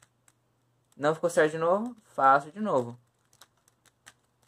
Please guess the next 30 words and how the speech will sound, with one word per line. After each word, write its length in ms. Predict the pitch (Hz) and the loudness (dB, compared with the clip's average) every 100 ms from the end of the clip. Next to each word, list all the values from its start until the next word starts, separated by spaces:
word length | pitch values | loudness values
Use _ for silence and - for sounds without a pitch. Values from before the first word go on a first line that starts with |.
| - _ _ _ - | -20 _ _ _ -18
Até 300 | 143 - 143 | -8 2 2
ficar 200 | - 160 | 2 -10
certo. 380 | - 107 - _ _ _ _ _ _ _ _ _ _ _ | -4 -4 -6 _ _ _ _ _ _ _ _ _ _ _
Agora 220 | - 175 | 4 6
eu 40 | 180 | 6
vou 80 | 185 | 4
colocar 400 | 185 185 185 170 | 4 4 6 6
os 200 | 175 175 | 6 -2
meios 380 | 160 156 202 202 | -4 -2 -2 -4
que 120 | 170 | -4
vão 180 | 151 151 | 0 0
aqui. 360 | 156 190 220 _ _ _ _ - | 0 -8 -8 _ _ _ _ -14
São 320 | - 143 120 - | -4 -4 -4 -10
um, 280 | 139 151 147 | -10 -10 -8
dois, 420 | 139 135 135 - | -2 -2 -4 -12
três. 560 | - 135 135 - - _ _ _ _ _ - | -10 -6 -6 -8 -18 _ _ _ _ _ -20
Vou 80 | |
precisar 220 | 135 151 147 | -2 0 2
fazer 160 | 165 | 0
todos 300 | 165 190 208 | 2 2 2
os 60 | 175 | -2
meios. 420 | 151 180 220 - _ _ - | -2 -2 -4 -12 _ _ -20
É 40 | |
bom 180 | 123 139 | -6 -6
que 100 | 143 | -2
já 100 | 147 | -4
mostra 320 | 139 139 135 | 0 -2 -2
no 100 | 139 | -12
vídeo, 240 | 139 208 185 | -12 -12 -14
né? 140 | 170 | -16